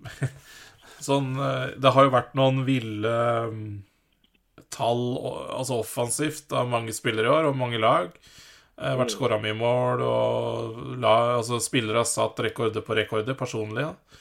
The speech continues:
Speaker 1: Eh, men, men Nashville er, eh, det der er det egentlig bare Roman Josi å snakke om. Altså, Matt Duchene har hatt en bra sesong, selvfølgelig. Eh, men, men,
Speaker 2: Men det er jo
Speaker 1: men
Speaker 2: vel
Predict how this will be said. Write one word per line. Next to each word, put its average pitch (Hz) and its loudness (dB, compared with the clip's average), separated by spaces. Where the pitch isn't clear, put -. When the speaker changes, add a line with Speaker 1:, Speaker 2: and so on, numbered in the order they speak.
Speaker 1:
Eh, 123 -2
men, 139 0
men 147 0
Nashville 175 0
er, 160 2
eh, 151 0
det 139 -4
der 151 6
er 123 4
det 123 0
egentlig 139 -4
bare 113 0
Roman 107 0
Josi 107 -2
å - -2
snakke 120 -4
om. 147 -2
Altså, 131 -6
Matt - -2
Duchene 113 -2
har 131 2
hatt 135 -6
en 123 -6
bra 127 2
sesong, 131 -4
selvfølgelig. 131 -4
Eh, 131 -4
men, 151 4
men, 156 4
Speaker 2:
Men 147 2
det 143 4
er 135 6
jo 143 6
Speaker 1:
men 123 2
Speaker 2:
vel 120 2